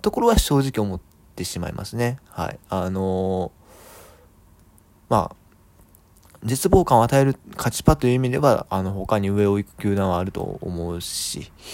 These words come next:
っていうのは正直ある。まあ、その中で、まあ、しっかりオリックスは昨日攻略できたかなというところかなと思います。で、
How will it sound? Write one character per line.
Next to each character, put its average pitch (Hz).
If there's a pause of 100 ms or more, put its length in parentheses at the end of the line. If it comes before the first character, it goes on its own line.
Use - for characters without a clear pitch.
(300)
っ -
て 202
い 196
う -
の 156
は 101
正 98
直 92 (100)
あ -
る。 50
ま 151
あ、 120
そ 147
の 139
中 127
で、 220
ま 107
あ、 -
し -
っ -
か 98
り 90
オ 104
リ 98
ッ -
ク -
ス -
は -
昨 -
日 -
攻 87
略 78
で 82
き -
た -
か -
な 190
と - (520)
い 98
う 90
と 87
こ -
ろ 82
か -
な -
と -
思 110
い 113
ま 101
す。 -
で、 233